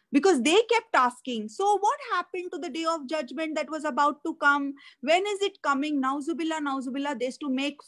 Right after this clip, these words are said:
fun and mock at the believers, saying that, "You're speaking about the day of judgment since a long time. So when is it coming? What happened to it? It stopped or what in between?" Literally, in fact, they used to get the bones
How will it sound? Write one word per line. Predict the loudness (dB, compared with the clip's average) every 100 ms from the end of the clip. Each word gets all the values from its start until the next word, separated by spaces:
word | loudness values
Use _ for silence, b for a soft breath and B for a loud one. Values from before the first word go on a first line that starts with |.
| 2
fun | 4 6 4
and | 4 4 6
mock | 6 6 2 -20 _ _ _
at | -4 -2
the | -6
believers, | -8 -8 -6 -6 -6
saying | -4 -4
that, | -4
"You're | -6
speaking | -4 -4 -2 -2
about | -2 0 -2
the | -4
day | -4 -4
of | -4
judgment | -6 -6 -6 -6
since | -6 -6
a | 0
long | 2 2 2 0
time. | -2 -2 -8 b b b
So | -2
when | 0 0
is | 0
it | -4 -2
coming? | 0 0 0 -2 2
What | 2 2 2
happened | 2 2 -12 -10
to | -10
it? | -10 -10
It | -12 -14
stopped | -2 0 0 0
or | 0
what | 0 0 -4
in | -6 -4
between?" | -6 -4 -2 -2 -6 _ _ _ _ _ _ _ _ -6
Literally, | -2 -2 0 2 2 0 -2
in | -6
fact, | -6 -6 -6
they |
used | -6 -4
to | -4
get | -2 -2 0
the | -2
bones | 2 6 6 6 4 2 0